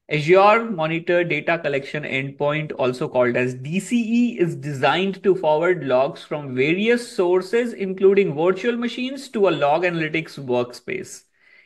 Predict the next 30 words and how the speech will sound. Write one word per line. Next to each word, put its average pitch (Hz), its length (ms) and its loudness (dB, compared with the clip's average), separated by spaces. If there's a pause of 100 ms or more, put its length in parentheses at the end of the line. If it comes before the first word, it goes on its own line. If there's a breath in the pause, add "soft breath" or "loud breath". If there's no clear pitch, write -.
It 147 120 -6
allows 151 420 4
you 190 120 2
to 175 120 0
collect 170 440 -2
custom 165 400 -4
log 147 320 0
data 135 360 2
in 165 160 -4
json 127 460 -4
format 135 560 0
and 151 240 -4
forward 180 500 2
it 135 220 -4
for 180 320 2
analysis. 120 800 -4 (840 soft breath)
D 196 240 2
C 277 300 -2
E, - 320 -12
in 190 180 -2
combination 208 720 0
with 185 220 2
D 147 120 -4
C 196 220 -2
R, 208 240 4
which 175 240 -2
is 151 140 -4
data 147 320 0
collection 160 480 -2
rules, 185 480 -2